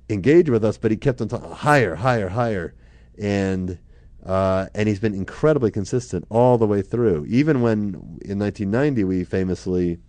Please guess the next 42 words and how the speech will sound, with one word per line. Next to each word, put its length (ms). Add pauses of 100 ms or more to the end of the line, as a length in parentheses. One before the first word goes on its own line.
(1300)
called 280
him 120
out 340 (120)
for 480 (120)
going 260
bank-, 240
or, 160
but, 160
you 80
know, 240
that 140
he 80
was 100
in 100
real 120
trouble, 400
and 100
we 80
thought, 280
said, 260
thought 200
his 140
net 220
worth 220
was 240
near 240
zero, 400
and 80
he 80
subsequently 580
filed 240
for, 180 (460)
for 280 (120)
corporate 320
bankruptcy, 580
or 80
his, 160
his 200
organization 640
did. 240 (580)
And, 500
uh, 680